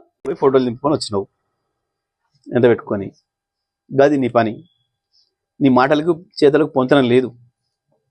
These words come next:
మాట్లాడే అన్ని ఉత్తర కుమార ప్రగల్భాలు, చేసేవి ఇంకొకటి. ఎందుకు ఈ చిల్లర వేషాలు, చిల్లర చేస్తే ప్రజల ముందర వాపస్ పాలైపోయినావు. ఇప్పటికే నిన్ను ముఖ్యమంత్రిని గుర్తించడానికి ప్రజలు ఇష్టపడే పరిస్థితి లేకుండా అయిపోయింది.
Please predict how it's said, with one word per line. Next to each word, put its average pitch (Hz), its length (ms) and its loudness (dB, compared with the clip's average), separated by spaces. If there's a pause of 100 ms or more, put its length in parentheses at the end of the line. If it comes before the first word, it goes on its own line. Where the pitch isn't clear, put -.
(580)
మాట్లాడే 151 440 2
అన్ని 160 420 0
ఉత్తర 147 240 2
కుమార 139 220 2
ప్రగల్భాలు, 113 540 0 (1300)
చేసేవి 165 400 2
ఇంకొకటి. 101 440 -4 (880)
ఎందుకు 190 320 -4
ఈ 131 80 2 (200)
చిల్లర 120 260 0
వేషాలు, 113 300 -2
చిల్లర 113 240 -2
చేస్తే 104 240 -6
ప్రజల 113 220 2
ముందర 139 240 2
వాపస్ 127 260 -2
పాలైపోయినావు. 110 500 -2 (1080)
ఇప్పటికే 165 420 2
నిన్ను 160 280 0
ముఖ్యమంత్రిని 160 480 2
గుర్తించడానికి 156 500 -2
ప్రజలు 147 260 0
ఇష్టపడే 139 320 0
పరిస్థితి 127 280 -2
లేకుండా 117 240 -4
అయిపోయింది. 101 340 -4